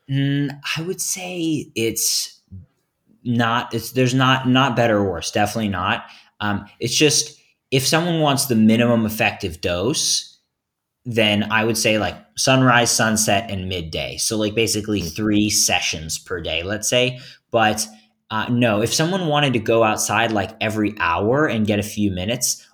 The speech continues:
Speaker 1: ultimately what's happening is they're setting their body's circadian rhythm so their brain and their hormones can know, okay, like, if you're in an office and you can get out every hour or every hour and a half or two, that's great to keep your body awake and your hormones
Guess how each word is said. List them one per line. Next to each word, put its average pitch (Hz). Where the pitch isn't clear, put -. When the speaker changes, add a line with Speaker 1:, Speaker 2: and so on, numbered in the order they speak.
Speaker 1:
ultimately 165
what's 104
happening 123
is 92
they're 107
setting 139
their 135
body's 123
circadian 117
rhythm 98
so 110
their 101
brain 110
and 104
their 98
hormones 101
can 101
know, 98
okay, 95
like, 104
if 113
you're 123
in 117
an 104
office 98
and 107
you 92
can 95
get 92
out 92
every 90
hour 95
or 90
every 87
hour 85
and 85
a 85
half 87
or 90
two, 123
that's 92
great 101
to -
keep 101
your 95
body 90
awake 90
and 87
your 82
hormones 98